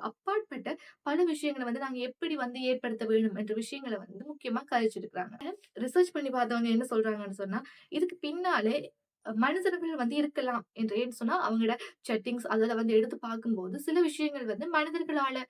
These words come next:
கதைக்கப்பட்ட மாரியும் வந்து இருக்கு. ஏன்னு சொன்னா, இப்போ ஒரு மனிதன் தான் அந்த ஏ ஐ உருவாக்கி வந்து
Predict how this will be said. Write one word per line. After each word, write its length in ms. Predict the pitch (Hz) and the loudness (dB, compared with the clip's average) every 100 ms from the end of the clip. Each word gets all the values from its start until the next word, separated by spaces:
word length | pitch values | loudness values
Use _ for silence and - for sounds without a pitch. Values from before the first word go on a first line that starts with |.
| _ - - | _ -20 -2
கதைக்கப்பட்ட 440 | 240 247 220 226 220 | 0 2 0 0 0
மாரியும் 360 | 208 208 208 | 0 0 0
வந்து 160 | 208 302 | 2 2
இருக்கு. 240 | 269 - - - - | 0 -6 -18 -20 -6
ஏன்னு 200 | 220 226 | 0 2
சொன்னா, 180 | 214 226 | 2 0
இப்போ 180 | 233 262 | 0 -2
ஒரு 120 | 240 | 2
மனிதன் 340 | 226 240 311 330 | 2 2 -2 -2
தான் 140 | 311 | -2
அந்த 140 | 269 240 | 0 0
ஏ 140 | 262 | 0
ஐ 100 | 269 | 0
உருவாக்கி 420 | 254 254 247 233 240 | -2 -2 -2 -2 0
வந்து 260 | 226 240 | 2 0